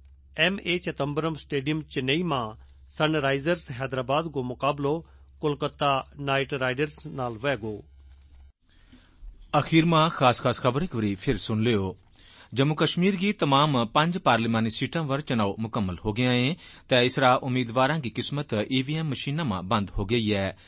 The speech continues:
Speaker 2: चार जून ना वोटां की गिनती की जाएगी। सख्त हिफाजती बंदोबस्त के बश्कार चार सौ चरहत्तर ईवीएम मशीन पुंछ ते राजौरी कंट्रोल रूम पुजा दिती गई हैं। चीफ इलेक्शन कमिश्नर राजीव कुमार ने कहा है जे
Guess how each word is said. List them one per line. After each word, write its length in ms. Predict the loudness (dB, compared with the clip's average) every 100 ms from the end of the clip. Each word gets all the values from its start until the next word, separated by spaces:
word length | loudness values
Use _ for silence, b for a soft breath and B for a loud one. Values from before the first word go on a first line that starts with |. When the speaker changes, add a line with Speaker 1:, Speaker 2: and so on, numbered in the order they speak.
| B B 0
Speaker 2:
चार 220 | 6 6 4
जून 220 | 0 -2
ना 160 | -2 -4
वोटां 340 | -2 -2 -2
की 80 | -4
गिनती 320 | -4 -4 -6 -6
की 120 | -2
जाएगी। 480 | 0 0 0 -2 -6 -14 _ _ b b b b b b
सख्त 320 | 0 0 2
हिफाजती 440 | -2 4 4 4 0
बंदोबस्त 420 | 0 2 2 0
के 80 | -2
बश्कार 500 | -2 0 2 2 0
चार 220 | -2 0 0
सौ 140 | -2
चरहत्तर 480 | -4 -4 -2 -2 -4 0
ईवीएम 480 | 0 0 -2 -2 -2
मशीन 380 | -2 -2 -2 -2
पुंछ 300 | -6 -6 -6
ते 140 | -4 -4 -2
राजौरी 400 | 0 0 -2 -2
कंट्रोल 380 | -4 -4 -2 -2
रूम 260 | -2 -4 -4
पुजा 240 | -4 -2
दिती 260 | -4 -6 -4
गई 240 | 0 2
हैं। 300 | 2 0 -2 -10 _ _ _ _ _ _ _ b b b b b 2
चीफ 260 | 4 4 2
इलेक्शन 380 | 2 2 0 -4
कमिश्नर 440 | -2 -2 -2 -2
राजीव 300 | 0 0 0
कुमार 320 | -2 0 2 2
ने 100 | -2
कहा 240 | 0 0
है 80 | 0
जे 160 | 0